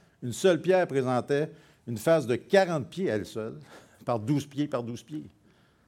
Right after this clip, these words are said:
Puis, ça, c'est une pierre. Il dit, toutes les pierres vont être renver-, vont être renversées. Wow, ça prend une puissance incroyable. Qu'est-ce qui va se passer ? Petite note im-, importante, je pense, c'est, euh,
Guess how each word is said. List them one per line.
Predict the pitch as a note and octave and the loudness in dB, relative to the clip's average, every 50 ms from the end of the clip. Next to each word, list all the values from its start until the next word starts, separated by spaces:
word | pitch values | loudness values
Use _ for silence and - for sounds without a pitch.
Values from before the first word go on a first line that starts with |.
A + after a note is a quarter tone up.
| _ _ _ _ _ _ _ _ _ _ _ _ _ _ _ _ _ _ _ _ _ _ _ _ _ _ _ _ _ | _ _ _ _ _ _ _ _ _ _ _ _ _ _ _ _ _ _ _ _ _ _ _ _ _ _ _ _ _
Puis, | A2+ G#2+ - _ _ _ _ _ _ _ _ _ _ _ _ _ _ _ _ _ | -18 -18 -18 _ _ _ _ _ _ _ _ _ _ _ _ _ _ _ _ _
ça, | - A#2+ | -10 -8
c'est | G#2+ B2 | -6 -4
une | A#2+ A2+ | -4 -4
pierre. | G2 C3 B2+ C#3 - - - - _ _ _ _ _ - - _ - - | -4 -4 -4 -6 -6 -14 -20 -20 _ _ _ _ _ -20 -20 _ -14 -12
Il | C3 | -12
dit, | A#2+ - - | -12 -8 2
toutes | - A#3+ G#3+ A3+ | 2 4 6 8
les | G#3 F3 | 8 8
pierres | - F3 F#3+ F#3+ E3+ | 10 10 8 8 8
vont | C#3 B2 | 6 0
être | - A#2+ | -6 -4
renver-, | A#2+ A2 A2+ A#2 - | -6 -6 -6 -8 -8
vont | F#2+ F#2+ G2+ G2 | -8 -8 -6 -4
être | A#2+ G#2 G2 G#2 | -4 -6 -4 -6
renversées. | G#2 F#2+ G#2 F#2+ - - C3 - - _ _ _ _ _ _ _ _ _ _ _ _ _ _ _ _ _ _ _ _ _ _ _ _ - | -6 -6 -6 -8 -8 -12 -16 -16 -18 _ _ _ _ _ _ _ _ _ _ _ _ _ _ _ _ _ _ _ _ _ _ _ _ -16
Wow, | - D#2+ D#2+ - _ _ _ _ _ _ _ _ | -16 -16 -16 -18 _ _ _ _ _ _ _ _
ça | _ - E2 | _ -20 -20
prend | - - F#2+ | -14 -12 -12
une | E2+ | -12
puissance | D#2+ - - G#2 G2 F2+ F2+ | -12 -12 -12 -12 -12 -12 -12
incroyable. | F#2+ F2 D#2+ D2+ D2+ D#2 - - - - C3 _ _ _ _ _ _ _ _ _ _ - | -14 -14 -12 -14 -14 -14 -16 -16 -18 -20 -20 _ _ _ _ _ _ _ _ _ _ -20
Qu'est-ce | - - - | -20 -18 -16
qui | - | -16
va | E2+ E2+ | -16 -16
se | D#2+ _ | -16 _
passer ? | - E2 D2+ C#2+ - - - - _ _ _ _ _ _ _ _ _ _ _ _ _ - - - _ _ _ _ _ _ _ _ _ _ _ _ _ _ _ _ _ _ _ _ _ _ _ _ _ _ _ _ _ _ _ _ | -14 -14 -14 -12 -14 -18 -18 -18 _ _ _ _ _ _ _ _ _ _ _ _ _ -20 -20 -20 _ _ _ _ _ _ _ _ _ _ _ _ _ _ _ _ _ _ _ _ _ _ _ _ _ _ _ _ _ _ _ _
Petite | - - - A#2 | -16 -12 -6 -2
note | B2 C3 - | -2 -2 -2
im-, | A2 G2 G2+ - - | -2 -6 -6 -8 -10
importante, | A2 G2+ - G2 - - - C3+ C3 A#2+ | -12 -8 -8 -10 -8 -4 -4 -4 -4 -6
je | - - | -10 -8
pense, | A2+ A#2 B2 A2+ - | -8 -6 -6 -8 -10
c'est, | - - G#2+ G2 G2 | -10 -6 -4 -2 0
euh, | F#2 E2+ | 0 -2